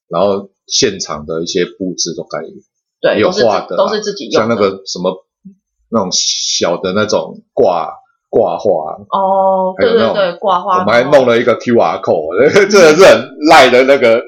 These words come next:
Speaker 1: 赖，赖 A 的那个Q R code。
Speaker 2: 对啊。
Speaker 1: 我想说要移花。
Speaker 2: 对啊，就是那时候就是一些，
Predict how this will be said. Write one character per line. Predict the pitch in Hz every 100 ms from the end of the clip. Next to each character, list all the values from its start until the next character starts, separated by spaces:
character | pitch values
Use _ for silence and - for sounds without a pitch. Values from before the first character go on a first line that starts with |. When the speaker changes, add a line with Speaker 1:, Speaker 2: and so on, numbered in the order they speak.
| 131
Speaker 1:
赖， | 123 123 147 - _
赖 | 120 117
A | 120 131 95
的 | 101
那 | 107
个 | 101 98
Q | - 92
R | 95
code。 | 95 - 85 87 - _
Speaker 2:
对 | 180 165
啊。 | 156
Speaker 1:
我 |
想 | 117 104 90
说 | 113
要 | 113
移 | 107 95 92 104
花。 | 82 71 - _ _ - - -
Speaker 2:
对 | 180
啊， | 165 156
就 | 208
是 | 220 247 240
那 | 240 240
时 | 185
候 | 202 214
就 | 214
是 | 214 226 214
一 | 202 -
些， | 220 220 196 196